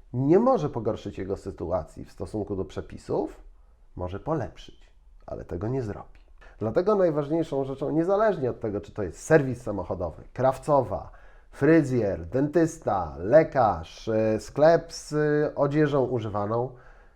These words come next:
jest dokument w-, wskazujący na wydanie danej rzeczy z magazynu, z półki,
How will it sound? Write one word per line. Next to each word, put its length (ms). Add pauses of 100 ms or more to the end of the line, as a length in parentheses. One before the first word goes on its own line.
(240)
jest 540 (400)
dokument 720 (100)
w-, 300 (460)
wskazujący 720
na 200
wydanie 880
danej 540
rzeczy 640 (640)
z 140
magazynu, 680
z 120
półki, 760